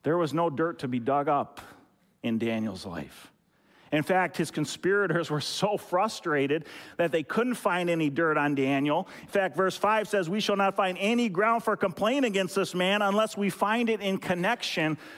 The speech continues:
with the law of his God." Isn't that interesting? Daniel lived with such character and integrity that the only thing his adversaries could pin him on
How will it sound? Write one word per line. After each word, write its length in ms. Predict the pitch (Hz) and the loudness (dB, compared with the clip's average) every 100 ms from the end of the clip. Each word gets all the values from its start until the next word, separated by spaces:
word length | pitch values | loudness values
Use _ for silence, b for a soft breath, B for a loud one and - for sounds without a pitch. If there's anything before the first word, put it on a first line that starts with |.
| B | B
with 260 | 190 202 202 | -2 0 0
the 80 | |
law 440 | 151 156 175 196 156 | 0 2 4 4 2
of 160 | 160 | 0
his 360 | 139 147 147 120 | 0 0 0 -2
God." 580 | - 131 131 120 101 82 - _ _ _ _ _ _ _ _ _ _ - | -2 0 0 -2 -4 -10 -18 _ _ _ _ _ _ _ _ _ _ -6
Isn't 200 | 147 143 | -2 2
that 200 | 147 135 | 2 2
interesting? 580 | 139 139 131 - 104 76 - _ _ _ _ _ _ _ _ - | 0 -2 -4 -4 -8 -10 -18 _ _ _ _ _ _ _ _ -4
Daniel 340 | 135 143 143 135 | 0 2 2 2
lived 160 | 147 | 2
with 100 | 139 | 0
such 260 | - 139 - | -2 -4 -4
character 420 | - 156 151 143 | -2 0 0 0
and 120 | 131 | -2
integrity 600 | 120 - 143 143 131 113 B B B - | -2 -2 -2 0 -2 -2 B B B -4
that 200 | 127 - | -4 -4
the 140 | 143 - | -6 0
only 540 | 156 196 208 214 208 190 | 2 2 0 0 0 -2
thing 420 | - 196 190 170 | -2 0 2 0
his 180 | 165 - | 0 -2
adversaries 840 | 160 180 180 170 - 170 165 156 - | 0 0 0 -2 0 2 2 0 -2
could 300 | - 160 - | -4 -4 -2
pin 260 | 185 185 | -2 2
him 200 | 170 143 | 2 2
on 320 | 131 131 139 | 2 2 0